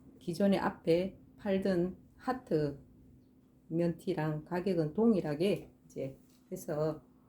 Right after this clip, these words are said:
주문하신 분한테만 이제 팔겠습니다. 면티는 이만 오천 원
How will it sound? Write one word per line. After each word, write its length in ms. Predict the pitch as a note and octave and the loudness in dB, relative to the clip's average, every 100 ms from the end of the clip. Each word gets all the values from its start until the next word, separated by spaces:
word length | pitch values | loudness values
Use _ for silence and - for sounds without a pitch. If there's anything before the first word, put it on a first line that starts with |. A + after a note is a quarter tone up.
| _ _ _ _ - - | _ _ _ _ -20 -2
주문하신 720 | G#3 A3+ G#3+ G3+ G#3+ G#3+ G3+ | 2 4 6 2 2 0 0
분한테만 800 | E3+ D#3 D3 - D3+ E3 E3+ C3 - - | 0 -2 -4 -6 -6 -2 -2 -6 -14 -14
이제 320 | - C3 - - _ _ _ - - | -10 -10 -10 -18 _ _ _ -20 -10
팔겠습니다. 760 | F#3+ F3 F3 - C3+ B2+ - - _ _ _ - | -4 -4 -4 -8 -10 -10 -12 -20 _ _ _ -10
면티는 640 | D#3+ F3 F#3+ - G3+ G3+ - | -2 -2 -2 -2 -2 -2 -4
이만 360 | E3 F3 E3 | -2 0 0
오천 400 | D3 D3+ - D#3 | 0 -4 -6 -8
원 160 | C3+ | -8